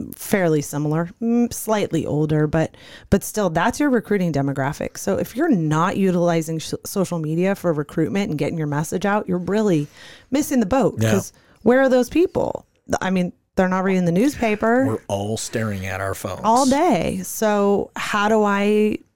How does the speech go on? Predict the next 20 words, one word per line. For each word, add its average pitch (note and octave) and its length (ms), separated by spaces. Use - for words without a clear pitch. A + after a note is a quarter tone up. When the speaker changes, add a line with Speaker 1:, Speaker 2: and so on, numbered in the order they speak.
Speaker 1:
show G#3 640
them F#3 480
that F#3+ 160
my E3 240
department's F#3+ 500
better E3+ 320
than C#3+ 160
that D#3+ 200
department, C#4 540
or E3+ 160
why E3 320
they E3+ 160
belong, E3+ 600
maybe A3+ 320
not A#3 140
even F3+ 240
better, G#3 320
but D#3 140
just D3 220
different? G#3 500